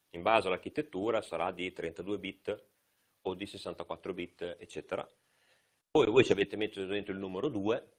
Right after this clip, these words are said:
quindi avete tutti gli altri bit non utilizzati, però lui vi ha allocato quella lì. Ok? E di solito voi sapete quanto state allocando, no? Python dice, "No, vabbè, scusa, ma tu c'hai scritto dentro dieci,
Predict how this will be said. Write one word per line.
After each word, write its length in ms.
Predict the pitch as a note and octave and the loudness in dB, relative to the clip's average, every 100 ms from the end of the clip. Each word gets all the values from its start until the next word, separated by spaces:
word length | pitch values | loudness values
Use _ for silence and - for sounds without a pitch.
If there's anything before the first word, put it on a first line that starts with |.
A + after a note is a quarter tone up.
| _ | _
quindi 200 | - F#2 | -10 -6
avete 220 | F2 F2+ | -6 -8
tutti 240 | - F#2+ F#2+ | -12 -10 -2
gli 60 | |
altri 220 | F#2+ F#2 | -2 -2
bit 240 | F2+ G2 F2 | -6 -6 -6
non 160 | E2 | -8
utilizzati, 680 | F2+ - C#3+ E3 E2 E2+ - | -8 -6 -6 -2 -4 -4 -8
però 220 | - B2 F#2+ | -4 0 0
lui 120 | G2 | 0
vi 80 | F#2 | -2
ha 40 | |
allocato 400 | F2 F2 E2 - | -2 -2 -6 -8
quella 220 | - E2+ | -8 -8
lì. 160 | C#2+ D2 _ _ _ _ _ _ | -8 -14 _ _ _ _ _ _
Ok? 340 | _ - D#2+ _ _ _ _ _ - | _ -18 -18 _ _ _ _ _ -2
E 80 | |
di 100 | C3+ | -2
solito 420 | D3 A2+ B2 B2 G#2+ | 2 4 4 2 2
voi 320 | G#2 G#2 - | 4 2 -4
sapete 720 | - - - F#2+ - A2+ - - | -14 -2 2 2 4 0 0 -6
quanto 300 | F2 - G#2 | -4 -2 -4
state 240 | F#2 D#2+ | -4 -4
allocando, 500 | D#2 F2 E2+ C#2 C#2+ | -6 0 -2 -2 -6
no? 220 | F#2+ A2 _ _ _ _ _ _ _ _ - | -6 -6 _ _ _ _ _ _ _ _ 4
Python 300 | A#3 E3+ A#2+ | 6 8 8
dice, 240 | - - | 6 4
"No, 140 | - - | -8 -8
vabbè, 220 | E2+ - | -12 -12
scusa, 260 | - D#2+ C#2+ | -16 -18 -18
ma 80 | |
tu 100 | D2 G#2+ | -12 -10
c'hai 120 | E2 | -10
scritto 280 | - F2+ E2+ | -12 -8 -6
dentro 260 | F2 G#2 | -6 -8
dieci, 500 | A#2 F2+ F2 - A2 | -8 -6 -6 -8 -14